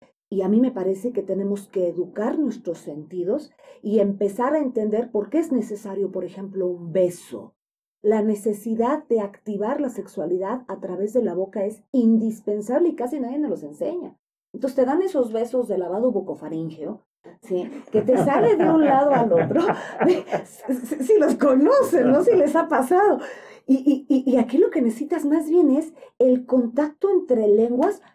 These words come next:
para activar el erotismo y hacer que mi cuerpo se, se, se exacerbe. De acuerdo con la parte reichiana, Wilhelm Reich era médico y aparte era psiquiatra y luego se volvió corporal, él decía que el placer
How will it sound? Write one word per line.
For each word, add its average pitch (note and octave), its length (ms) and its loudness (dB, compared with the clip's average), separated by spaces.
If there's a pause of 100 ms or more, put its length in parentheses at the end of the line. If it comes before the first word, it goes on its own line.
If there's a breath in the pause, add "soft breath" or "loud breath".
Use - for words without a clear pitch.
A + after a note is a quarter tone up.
para G#3+ 240 0
activar G#3+ 680 -4
el B3 180 4
erotismo G#3+ 800 -2 (280 loud breath)
y G#3 80 2
hacer A3+ 340 -2
que F#4 120 0
mi C#4 140 0
cuerpo G#3 400 -2
se, G3+ 320 -4
se, F3 340 -6
se - 180 -2
exacerbe. A#3 840 -2 (320 loud breath)
De G3+ 100 -2
acuerdo A3 340 -2
con C4 140 -2
la G3+ 100 -2
parte G3+ 300 -2
reichiana, A3 760 -2
Wilhelm G3+ 360 -2
Reich G3 320 -2
era G3+ 160 -2
médico G#3+ 420 -2
y F3 60 0
aparte E3+ 320 -6
era F3+ 100 -4
psiquiatra F#3 520 -4
y - 20 -2
luego F3 180 -2
se F3 120 -8
volvió E3+ 260 -4
corporal, G3 540 -4 (360 loud breath)
él A#3+ 140 0
decía C4+ 300 -2
que B3+ 80 0
el A3 120 -2
placer A3 760 -2